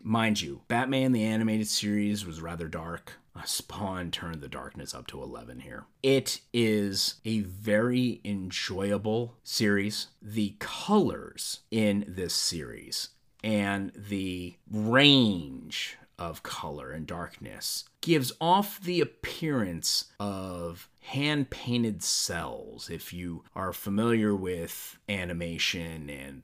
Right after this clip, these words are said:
that particular process, it has a great weight to it when it's in the dark scenes.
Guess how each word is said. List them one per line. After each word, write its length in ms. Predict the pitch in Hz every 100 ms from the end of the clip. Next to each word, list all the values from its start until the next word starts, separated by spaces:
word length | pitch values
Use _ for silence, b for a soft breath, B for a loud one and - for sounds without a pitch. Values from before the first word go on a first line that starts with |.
| -
that 240 | 85 85 73 - -
particular 440 | - 85 82 78
process, 920 | - 82 78 73 - 57 55 - - -
it 340 | 127 127 123 -
has 880 | - - 139 147 135 127 120 117 - -
a 420 | 113 104 104 98
great 880 | 117 - 117 120 143 196 208 - - -
weight 540 | 104 101 135 147 -
to 280 | - - 76
it 160 | 53 -
when 640 | 92 98 110 110 110 110 -
it's 240 | 110 104 -
in 460 | 120 123 127 131 127 _ _ -
the 80 | 107
dark 480 | 104 110 101 - - _ _ _
scenes. 720 | - - 85 - - - -